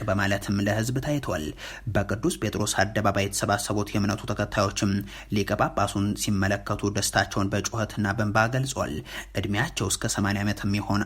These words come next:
አንድ መቶ ሠላሳ ሦስት ካርዲናሎች በቀጣዩ ርዕሰ ሊቀ ጳጳስ ማን ሊሆን እንደሚገባ ከተወያዩ በኋላ ይሆናሉ ያሏቸውንም ዛሬ መርጧል። ሚያዝያ አስራ ሦስት ህይወታቸው ያለፈው ሊቀ ጳጳስ ፍራንሲስን የተኩት አባት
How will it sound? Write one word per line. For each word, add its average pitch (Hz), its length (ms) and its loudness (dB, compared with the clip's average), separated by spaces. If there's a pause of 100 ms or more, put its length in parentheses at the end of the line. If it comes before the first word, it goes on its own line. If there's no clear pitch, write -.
አንድ 101 220 2
መቶ 117 280 0
ሠላሳ 101 400 2
ሦስት - 260 0
ካርዲናሎች 101 580 4
በቀጣዩ 101 480 2
ርዕሰ 110 360 0
ሊቀ 101 200 0
ጳጳስ 101 440 2
ማን 110 240 4
ሊሆን 110 240 2
እንደሚገባ 101 520 0 (120)
ከተወያዩ 101 460 0
በኋላ 104 300 2 (500)
ይሆናሉ 98 500 4 (140)
ያሏቸውንም 98 640 2
ዛሬ 110 300 2
መርጧል። 95 440 -2 (400)
ሚያዝያ 92 360 4
አስራ 185 220 2
ሦስት 95 240 -2
ህይወታቸው - 440 0
ያለፈው 101 320 2
ሊቀ 98 240 0
ጳጳስ 101 380 2
ፍራንሲስን 104 500 0
የተኩት 101 460 0 (120)
አባት 101 400 4